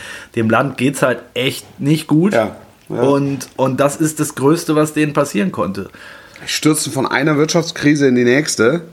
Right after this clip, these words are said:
Speaker 1: Ja.
Speaker 2: Und das ist, das ist so ein Moment, der ganz offensichtlich dem ganzen Land Hoffnung gibt und Halt.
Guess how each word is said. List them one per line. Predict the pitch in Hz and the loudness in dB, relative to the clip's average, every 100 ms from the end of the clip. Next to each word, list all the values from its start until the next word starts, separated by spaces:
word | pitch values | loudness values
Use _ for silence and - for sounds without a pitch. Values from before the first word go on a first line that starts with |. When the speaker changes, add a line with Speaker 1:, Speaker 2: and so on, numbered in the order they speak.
| - | -12
Speaker 1:
Ja. | 151 139 - - | -8 -8 -10 -6
Speaker 2:
Und | 104 | 0
das | 104 120 135 | 0 0 -2
ist, | 127 - 90 | -4 -4 -2
das | 107 143 | -2 -2
ist | 139 | -4
so | 143 | 0
ein | 135 | 0
Moment, | 123 117 156 175 143 | 2 0 0 -4 -6
der | 135 123 | -4 -2
ganz | 113 117 151 | 0 -2 0
offensichtlich | 143 139 151 156 | -2 -2 -2 -2
dem | 147 117 | -2 -2
ganzen | 104 139 - 143 | 0 -2 0 0
Land | 120 156 123 | 0 0 -2
Hoffnung | 147 156 156 139 | -4 -2 -4 -2
gibt | 123 - | -6 -8
und | 123 101 | -10 -4
Halt. | 113 160 - | -2 0 -2